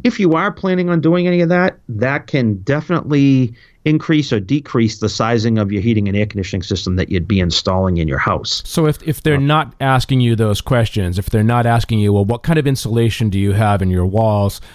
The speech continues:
Speaker 2: Are you planning on upgrading those in the next six months or not, you know, year? You know, what, uh, have you replaced the windows, or when was the last time you replaced the windows?" If they're not asking those types of questions, they can't be doing a really full analysis of your house.
Speaker 1: No, no, they're def-,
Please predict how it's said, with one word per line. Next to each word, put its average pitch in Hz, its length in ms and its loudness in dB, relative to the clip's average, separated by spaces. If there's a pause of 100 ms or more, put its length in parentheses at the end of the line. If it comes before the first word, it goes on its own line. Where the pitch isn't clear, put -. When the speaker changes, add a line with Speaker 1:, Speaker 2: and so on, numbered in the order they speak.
(120)
Speaker 2:
Are 104 140 0
you 113 140 2
planning 120 360 0
on 104 180 2
upgrading 101 380 0
those 98 260 2
in 95 100 0
the 95 60 2
next 98 300 -4
six - 220 -4
months 98 280 0
or 95 80 0
not, 98 200 -4
you 101 80 -2
know, 90 100 0
year? 107 560 2 (400)
You 120 80 0
know, 95 100 2
what, 98 560 -2
uh, 104 200 2
have 113 160 2
you 120 80 0
replaced 113 680 -2
the 101 80 0
windows, 139 640 2
or 117 80 -2
when 110 220 0
was 104 100 -2
the 92 100 -6
last 101 320 -2
time 107 240 0
you 101 120 0
replaced 95 420 -2
the 98 60 -2
windows?" 123 320 2
If 147 100 -4
they're 160 100 2
not 160 220 2
asking 131 460 2
those 113 200 2
types 117 300 -2
of 101 140 -6
questions, 104 500 -2
they 113 80 0
can't 143 320 -2
be 117 100 0
doing 107 360 0
a 95 40 0
really 98 360 2
full 95 340 -2
analysis 87 640 -4
of 78 80 -8
your 76 100 -6
house. 76 320 -8 (300)
Speaker 1:
No, 85 560 -2
no, 98 240 -2
they're 90 120 -2
def-, 104 300 -4